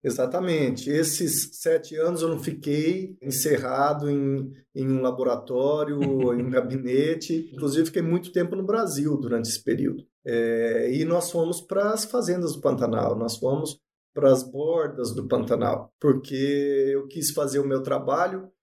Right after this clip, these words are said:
e, como eu disse, eu já tinha me contaminado com a cultura indígena, com a cultura sertaneja, que é de onde eu venho, e queria ainda colocar a cultura de fron-, da fronteira.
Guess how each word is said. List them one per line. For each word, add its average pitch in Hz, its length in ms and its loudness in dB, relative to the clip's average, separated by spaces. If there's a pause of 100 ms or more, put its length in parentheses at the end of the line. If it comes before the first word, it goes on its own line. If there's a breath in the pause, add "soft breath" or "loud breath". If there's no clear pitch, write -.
(160)
e, 147 160 0
como 147 240 0
eu 147 60 2
disse, 143 440 -2
eu 143 140 0
já 135 160 2
tinha 151 680 0
me 139 140 -2
contaminado 139 720 0
com 139 80 0
a - 120 -2
cultura 131 380 0
indígena, 147 680 -2
com 135 140 -2
a - 80 -6
cultura 131 500 0 (200 loud breath)
sertaneja, 147 920 0
que 143 140 -4
é 131 100 4
de 131 140 -6
onde 123 180 -2
eu 117 140 0
venho, 185 500 -2 (360)
e 165 280 0
queria 175 520 0
ainda 190 720 0
colocar 185 400 0
a - 80 -2
cultura 190 280 -2
de 185 120 -2
fron-, 214 480 0
da 170 240 0
fronteira. 170 720 -2